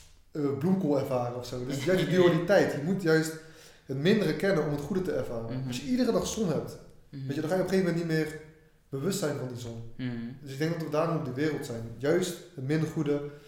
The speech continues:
Speaker 1: en juist het goede, ehm, moeten er allebei zijn. Om,
Speaker 2: Mhm.
Speaker 1: om, om, om te leren wie we werkelijk zijn en waar we vandaan komen.
Speaker 2: Ja.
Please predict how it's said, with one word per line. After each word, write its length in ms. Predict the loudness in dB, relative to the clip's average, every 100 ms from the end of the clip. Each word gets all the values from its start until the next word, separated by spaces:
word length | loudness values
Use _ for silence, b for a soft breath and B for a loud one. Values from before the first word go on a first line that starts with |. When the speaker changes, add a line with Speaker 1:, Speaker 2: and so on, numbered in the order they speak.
| B B
Speaker 1:
en 80 | -4
juist 260 | 2 4 2
het 100 | -4
goede, 480 | -6 -2 -4 -4 -12
ehm, 420 | -12 -8 -8 -6 -8 -12 -18 -20 -20 _ -20 -8
moeten 220 | -4 -2
er 60 | 0
allebei 300 | 2 2 2
zijn. 260 | 0 -2 -6 -10
Om, 60 | -8
Speaker 2:
Mhm. 180 | -6
Speaker 1:
om, 140 | -6 -6
om, 100 | -8 -10 -12
om 200 | -12 -10
te 120 | -6
leren 520 | 0 2 2 0 -6 -10 B B B B B B -8
wie 120 | -6
we 60 |
werkelijk 340 | 4 4 4 -2
zijn 200 | -2 -2
en 60 | 0
waar 100 | -2
we 60 |
vandaan 320 | -2 -6 -6 -6
komen. 300 | -10 -10 -14 -20 _
Speaker 2:
Ja. 300 | -4 -2 -4